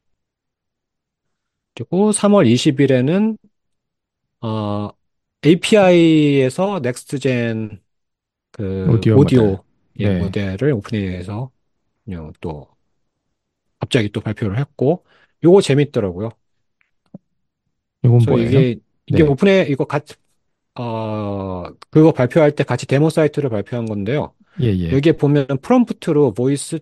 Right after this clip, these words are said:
Speaker 1: 톤, 어, 뭐 사투리, 기타 등등을 그냥 써주면 돼요. 요거, 요거 자체도 정해진 게 아니라
Speaker 2: 네.
Speaker 1: 그냥 여기는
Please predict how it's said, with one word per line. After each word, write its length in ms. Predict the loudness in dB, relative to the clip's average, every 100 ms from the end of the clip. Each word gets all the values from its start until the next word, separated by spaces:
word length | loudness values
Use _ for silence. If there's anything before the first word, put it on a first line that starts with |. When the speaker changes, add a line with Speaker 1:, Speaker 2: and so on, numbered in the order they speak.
| -8
Speaker 1:
톤, 420 | -6 -4 -4 -8 _ _ _
어, 500 | -12 -10 -10 -12 -12
뭐 280 | -12 -14 -12
사투리, 680 | -2 -2 -2 -4 0 0 -2
기타 280 | -8 -2 0
등등을 440 | 0 0 0 -2
그냥 400 | -2 -4 -4 -6 -12 _ _ _
써주면 400 | 0 2 2 0
돼요. 180 | -4 -6
요거, 200 | -4 -4 _ -4
요거 200 | 0 0
자체도 400 | -2 -4 -4 -4
정해진 380 | -6 -6 -6 -8
게 80 |
아니라 400 | -8 -10 -12 -12 _ _ _
Speaker 2:
네. 160 | -2 0
Speaker 1:
그냥 200 | 2 2
여기는 440 | 2 2 2 2